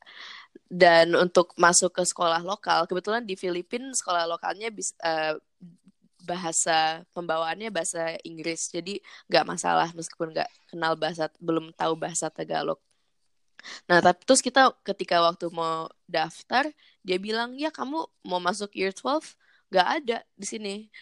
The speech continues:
Udah s-, udah, em, selesai di year eleven. Kalau mau masuk year twelve, harus masuk sekolah internasional yang biayanya tuh mahal banget, nggak, nggak, sampai nggak masuk akal. Dan untuk, em, apa, pemasukan keluarga gue nggak, nggak,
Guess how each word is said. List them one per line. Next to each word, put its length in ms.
Udah 240
s-, 160
udah, 480
em, 400
selesai 480
di 240
year 240
eleven. 400
Kalau 320
mau 320
masuk 320
year 160
twelve, 320
harus 320
masuk 240
sekolah 320
internasional 800
yang 160
biayanya 400
tuh 160
mahal 400
banget, 320
nggak, 320
nggak, 240
sampai 320
nggak 160
masuk 320
akal. 320
Dan 240
untuk, 240
em, 480
apa, 320
pemasukan 640
keluarga 480
gue 240
nggak, 640
nggak, 400